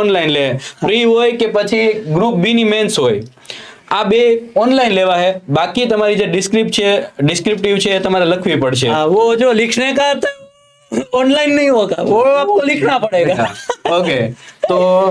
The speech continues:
Speaker 1: લિખના પડેગા?
Speaker 2: હે, ઇસમે નહીં લિખના પડેગા, ઉસમે લિખના પડેગા.
Speaker 1: ઓકે,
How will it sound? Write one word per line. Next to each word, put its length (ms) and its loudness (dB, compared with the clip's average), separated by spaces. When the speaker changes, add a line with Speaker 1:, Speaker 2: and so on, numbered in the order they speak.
Speaker 1:
લિખના 320 2
પડેગા? 300 2
Speaker 2:
હે, 140 0
ઇસમે 300 2
નહીં 160 0
લિખના 320 0
પડેગા, 340 2
ઉસમે 220 0
લિખના 380 0
પડેગા. 300 0
Speaker 1:
ઓકે, 200 0